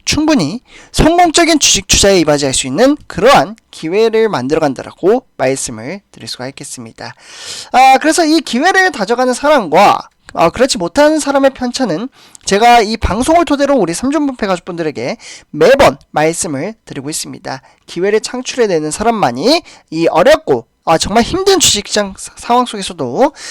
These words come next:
아, 정말 돈이 돈을 만들어갈 수 있는 그러한 기회를 이끌어갈 수 있다라고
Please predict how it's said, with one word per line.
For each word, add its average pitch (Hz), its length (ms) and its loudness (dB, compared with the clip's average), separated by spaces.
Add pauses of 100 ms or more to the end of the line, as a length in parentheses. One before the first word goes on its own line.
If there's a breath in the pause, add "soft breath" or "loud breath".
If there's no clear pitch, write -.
(200 loud breath)
아, 208 120 4
정말 285 240 4
돈이 269 240 2
돈을 359 240 4
만들어갈 175 400 2
수 - 120 -8
있는 254 280 0 (100)
그러한 185 340 0
기회를 208 560 2 (140)
이끌어갈 156 420 0
수 - 100 -4
있다라고 226 500 0